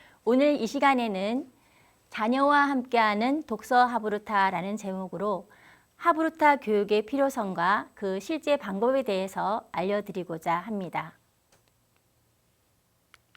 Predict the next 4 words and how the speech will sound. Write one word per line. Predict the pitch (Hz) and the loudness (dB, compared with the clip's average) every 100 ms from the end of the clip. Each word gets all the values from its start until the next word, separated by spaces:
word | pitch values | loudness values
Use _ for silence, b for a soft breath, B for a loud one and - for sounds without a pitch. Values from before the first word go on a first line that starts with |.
| _ _ _ _ _ _ _ _ _ _ _ _ _ _ _ _ _ _ _ _ _ _ _ b b b b b | _ _ _ _ _ _ _ _ _ _ _ _ _ _ _ _ _ _ _ _ _ _ _ b b b b b
세상에서 | - 349 359 349 330 320 311 302 | -6 2 2 4 2 4 4 2
가장 | 214 208 233 254 | -2 2 2 2
힘든 | 262 359 349 330 | -2 -4 -2 0
농사가 | 233 185 214 190 165 180 175 | 0 0 -4 -4 -2 -2 -2